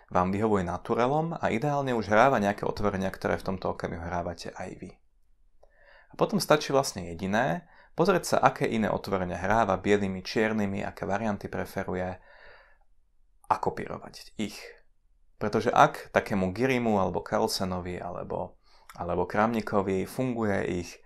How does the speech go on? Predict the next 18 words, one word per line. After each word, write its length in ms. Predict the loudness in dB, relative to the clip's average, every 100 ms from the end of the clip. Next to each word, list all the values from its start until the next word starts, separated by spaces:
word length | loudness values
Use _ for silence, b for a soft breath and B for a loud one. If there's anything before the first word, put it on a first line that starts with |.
| B B B
ich 160 | -12 0 6
teória 480 | 8 8 6 6
na 160 | 4 2
úrovni 320 | 2 0 0
dvetisícsedemsto 720 | 0 -2 -2 -2 -2 -2 -4
plus, 320 | -4 -2 -2 -2
tak 160 | -2
určite, 560 | 0 -2 -2 2 0 0
eh, 580 | -10 -16 -2 2 2 0
bude 480 | 0 0 0 -2 0
dobre 240 | 0 0
fungovať 560 | -2 -4 -2 -2 -4 -6
aj 100 | -8 -6
vám, 480 | -4 -4 -4 -8
eh, 1200 | -12 _ _ _ _ -20 _ -20 -10 -2 2 2
na 140 | 2 2
vašej 320 | 2 2 -4
úrovni. 480 | -8 -6 -4 -4 -8